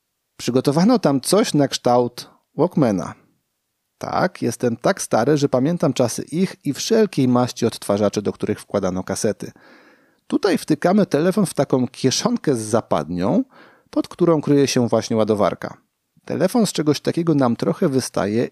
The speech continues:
i przeszkadza nam w podparciu na podłokietniku. Nic nie jesteśmy też w stanie na nim wtedy sprawdzić, chociaż to akurat może i dobrze.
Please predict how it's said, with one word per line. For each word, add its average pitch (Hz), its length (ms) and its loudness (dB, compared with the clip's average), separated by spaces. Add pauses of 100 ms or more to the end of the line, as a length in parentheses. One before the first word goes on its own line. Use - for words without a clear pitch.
i 226 120 -2
przeszkadza 120 600 0
nam 107 180 0
w - 60 -10
podparciu - 500 -4
na 98 100 -4
podłokietniku. 117 760 -4 (760)
Nic 254 220 0
nie 202 80 4
jesteśmy 175 400 2
też 147 160 2
w - 40 -4
stanie 175 240 2
na 156 80 4
nim 151 120 2
wtedy 143 240 2
sprawdzić, 139 640 0 (180)
chociaż - 420 -2
to - 140 0
akurat 113 320 0
może 92 300 -2
i 92 40 -2
dobrze. 92 380 -2